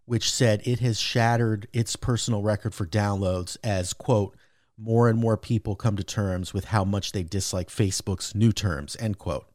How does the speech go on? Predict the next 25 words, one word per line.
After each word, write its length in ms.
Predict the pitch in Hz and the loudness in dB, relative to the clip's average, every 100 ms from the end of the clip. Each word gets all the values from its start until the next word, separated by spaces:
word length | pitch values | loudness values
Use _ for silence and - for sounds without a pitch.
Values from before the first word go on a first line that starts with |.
| _ _ _ _ _ _ | _ _ _ _ _ _
So 380 | - 139 113 120 | 4 8 8 6
it's 180 | 117 | 0
clear 460 | - - 151 139 135 | 0 4 4 6 2
that 400 | 117 113 104 - _ _ | 2 2 2 -2 _ _
we're 100 | 110 | -4
seeing 440 | - 127 117 107 | 2 2 4 2
more 560 | 104 117 113 110 101 - | 0 2 4 4 0 -2
internet 340 | 135 123 110 107 | 2 4 2 0
users 320 | 107 95 92 | -2 -2 -2
of 100 | 87 | -2
late 280 | 90 90 104 - _ _ _ | -2 -2 -6 -18 _ _ _
taking 340 | - 113 117 | 0 0 2
their 120 | 98 90 | -2 -2
privacy 580 | 98 92 87 - 92 | 0 0 -4 -6 -4
and 80 | 90 | -2
their 80 | 87 | -4
data 240 | - 90 | -2 -2
more 160 | 87 85 | -2 -4
seriously 720 | - 98 90 85 104 87 85 - _ _ _ _ | -4 -4 -4 -6 -4 -4 -6 -10 _ _ _ _
and 180 | 104 101 | -6 -6
turning 360 | - 123 107 | 0 0 0
to 120 | 98 104 | -4 -4
services 560 | - 101 95 - 95 | -2 -2 -2 -4 -6
and 160 | 90 87 | -6 -6
apps 520 | 78 80 78 - | -4 -4 -6 -12